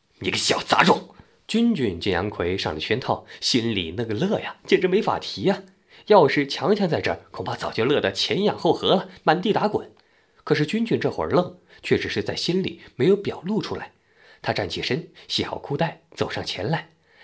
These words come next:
他知道这只是拖住杨奎的第一步，下面还有更艰巨的任务。他决定把这场戏继续演下去。他见杨奎在里面喊着开门，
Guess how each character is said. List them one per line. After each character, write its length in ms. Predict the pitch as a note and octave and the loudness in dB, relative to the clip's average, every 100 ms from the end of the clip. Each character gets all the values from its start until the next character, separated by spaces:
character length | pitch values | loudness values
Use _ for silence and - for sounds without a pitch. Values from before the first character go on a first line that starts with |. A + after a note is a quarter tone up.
| - | -8
他 140 | - | -4
知 140 | F#2+ G2 | -2 2
道 260 | E2 D#2 - - | 2 0 -8 -2
这 100 | A2 | -2
只 160 | F#2 F2+ | -2 -6
是 160 | E2+ | -6
拖 240 | - A#2 A2+ | -4 -4 -2
住 100 | F#2+ | -2
杨 200 | F2+ B2 | -4 -6
奎 160 | - | -6
的 100 | A2 | -6
第 140 | A#2+ G#2+ | -4 0
一 160 | F3 | 0
步， 240 | G3 D#2+ - - | 0 -6 -10 -8
下 200 | - G#2 | -2 -2
面 240 | F2+ D#2 - - | -2 -6 -8 -8
还 120 | - | -4
有 100 | D#2+ | -2
更 260 | - E3+ G2+ | 0 -2 -2
艰 220 | - F#3+ | -2 0
巨 100 | - | -2
的 80 | F2+ | -4
任 180 | G#2+ D#2+ | -4 -4
务。 240 | E2 - _ _ _ _ _ _ | -8 -10 _ _ _ _ _ _
他 140 | - F#3+ | -6 0
决 160 | B2 | 2
定 300 | - F#3 G#2 - _ | 2 -2 -4 -14 _
把 100 | - | -4
这 100 | A2 | -2
场 140 | C3+ F#2+ | -4 -2
戏 200 | - E3+ | -2 -2
继 160 | - E3 | -2 -2
续 80 | B2 | -2
演 200 | G2+ E2+ | -6 -4
下 140 | C3+ | -4
去。 300 | - - - _ _ _ _ _ _ - | -4 -6 -10 _ _ _ _ _ _ -4
他 140 | G#2+ | -2
见 140 | G2+ | 0
杨 160 | F#2 G2+ | 0 0
奎 220 | - G2 | 0 -2
在 160 | G2+ B2 | 2 0
里 100 | F2+ | 0
面 120 | G2+ | -4
喊 160 | B2 D#2 | -4 -8
着 100 | - | -6
开 140 | - | -4
门， 220 | C3 F#2 | -2 -2